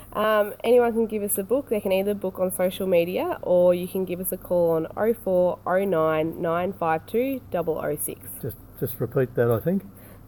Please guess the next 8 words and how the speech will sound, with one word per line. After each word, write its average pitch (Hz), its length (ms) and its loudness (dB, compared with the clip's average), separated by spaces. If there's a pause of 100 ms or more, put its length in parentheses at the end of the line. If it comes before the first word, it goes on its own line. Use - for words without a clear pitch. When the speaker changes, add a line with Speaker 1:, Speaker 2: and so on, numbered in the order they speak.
Speaker 1:
Yep, 233 220 0 (100)
oh 220 220 2
four 220 480 0 (120)
oh 180 180 0
nine 180 500 0 (180)
nine 175 420 0
five 160 380 -2
two 277 320 -2